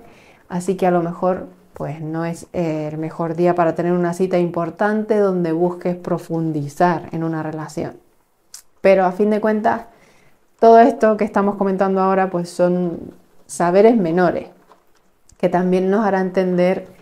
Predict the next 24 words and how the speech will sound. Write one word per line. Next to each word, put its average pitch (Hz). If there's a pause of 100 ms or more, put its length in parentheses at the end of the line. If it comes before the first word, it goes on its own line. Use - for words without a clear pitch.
(480)
un 180
poco 196
mejor 185
cómo 190
puede 185
ir 185
el 185
conjunto 180
del, 160 (120)
del, 151 (580)
del 160
día 180
con 175
el 165
trigrama, 175
¿no? 220
Pero 165
bueno, 165 (920)
ya 214
por 202
el 196
título 214
saben 170
que 160